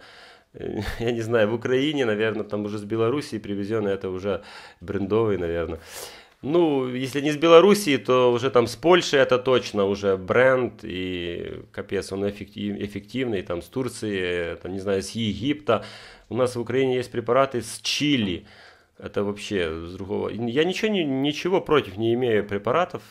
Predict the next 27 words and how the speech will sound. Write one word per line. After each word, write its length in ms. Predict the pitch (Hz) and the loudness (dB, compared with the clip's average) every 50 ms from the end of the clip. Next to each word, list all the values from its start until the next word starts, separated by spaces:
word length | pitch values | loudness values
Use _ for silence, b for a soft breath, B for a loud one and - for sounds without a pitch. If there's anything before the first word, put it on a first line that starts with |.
| - - | -20 -14
э, 340 | 92 90 90 90 90 87 85 87 | -12 -10 -8 -8 -10 -10 -12 -12
которые 400 | - 92 - 101 104 98 92 90 | -12 -10 -8 -6 -4 -4 -4 -4
там... 260 | 85 - 92 87 92 | -6 -6 -8 -8 -10
и 240 | 92 - 104 104 104 | -10 -8 -6 -6 -6
против 380 | 101 104 117 120 117 123 107 113 | -4 -2 -2 -2 -2 -2 0 2
торговли, 600 | 127 120 113 123 143 135 123 113 110 - - - - | 2 4 6 6 6 6 4 4 0 -4 -8 -6 -2
тор-, 200 | - 123 113 95 | 0 0 0 0
международной 640 | 110 113 120 120 113 113 120 131 127 139 127 120 117 | 0 -2 -2 -2 -2 0 2 2 4 4 4 2 2
торговли 440 | 101 117 113 110 120 127 113 110 107 | 0 0 0 0 0 0 0 0 0
вообще 400 | 104 113 113 110 - - - 196 | 2 2 0 0 -2 -4 -6 -4
ничего 280 | 185 170 - - 110 | -4 -6 -6 -6 -6
не 100 | 107 101 | -4 -4
имею 160 | 98 98 95 92 | -4 -4 -6 -8
против. 320 | - 98 87 92 92 92 - | -8 -10 -10 -8 -10 -10 -12
Прекрасно, 500 | - - - - - 175 170 - 117 104 | -16 -18 -10 -6 -4 -4 -4 -4 -6 -8
пусть 220 | - 110 101 - | -8 -10 -12 -10
себе 180 | - 101 101 101 | -8 -6 -6 -6
торгует. 340 | 104 113 131 160 170 139 - B B B B B B B B B | -6 -6 -8 -8 -10 -10 -10 B B B B B B B B B
Но 460 | B 131 135 117 95 - - - _ _ _ _ _ _ _ _ _ _ _ _ _ _ _ _ _ - - | B 4 4 4 4 4 0 -6 _ _ _ _ _ _ _ _ _ _ _ _ _ _ _ _ _ -14 -6
очень 280 | - 113 110 117 135 123 | -4 -4 -4 -4 -6 -4
часто 320 | - 147 139 131 - 113 | 0 2 2 2 0 -2
категория 760 | 107 - 107 104 113 110 120 123 120 117 113 107 104 98 98 B B B B B B | -6 -6 -6 -6 -4 0 2 4 4 4 4 2 0 0 -2 B B B B B B
врачей 800 | - 78 - 98 104 101 - - - 160 165 170 170 170 165 151 | -12 -6 -2 -2 -2 -2 -4 -2 0 2 2 2 2 2 0 -2
и 120 | - 104 | -4 -4
людей, 500 | 104 101 104 101 101 110 147 165 170 165 | -2 -2 -2 -2 0 0 2 2 2 2
которые 640 | 160 - 117 113 123 120 117 113 113 110 107 101 98 | 0 -2 -4 -2 0 0 2 2 2 0 0 -2 -4
вот 340 | 95 87 87 - _ - | -6 -12 -14 -16 _ -18